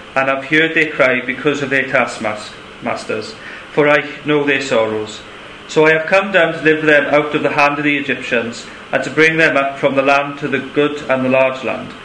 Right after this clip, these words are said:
to a land flowing with milk and honey, to the place of the Canaanites and the Hittites and the Amorites and the Per-, Perizzites and the Hivites and the Jebusites. Now therefore, behold, the cry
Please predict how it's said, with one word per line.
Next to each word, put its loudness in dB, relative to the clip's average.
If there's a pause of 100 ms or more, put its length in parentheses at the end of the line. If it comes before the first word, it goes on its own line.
(280)
to 0
a 2
land 2
flowing 2
with 0
milk 0
and -4
honey, -2
to -18
the -8
place 4
of -6
the 0
Canaanites 0 (240)
and 0
the -2
Hittites -2 (260)
and 0
the 4
Amorites 0 (260)
and 0
the -2
Per-, 0
Perizzites 0 (300)
and 0
the -2
Hivites 0 (160)
and -2
the -4 (100)
Jebusites. -4 (580)
Now 2
therefore, 2
behold, -2 (220)
the -4
cry 4